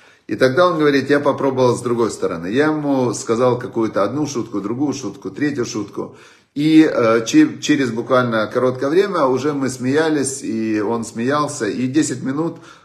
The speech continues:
мы говори-, я говорил шутки, и мы с ним, значит, смеялись. Через десять минут, э, я спросил его, «Ну что?»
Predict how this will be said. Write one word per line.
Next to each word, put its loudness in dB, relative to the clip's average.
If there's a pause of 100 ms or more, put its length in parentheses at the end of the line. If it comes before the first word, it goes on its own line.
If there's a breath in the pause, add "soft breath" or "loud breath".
мы 0
говори-, 2
я 4
говорил 0
шутки, -4
и 0
мы -2
с -8
ним, -6
значит, -8
смеялись. -8 (440 loud breath)
Через 6
десять 4
минут, 0
э, 6
я 4
спросил -2
его, 0
«Ну -2
что?» -2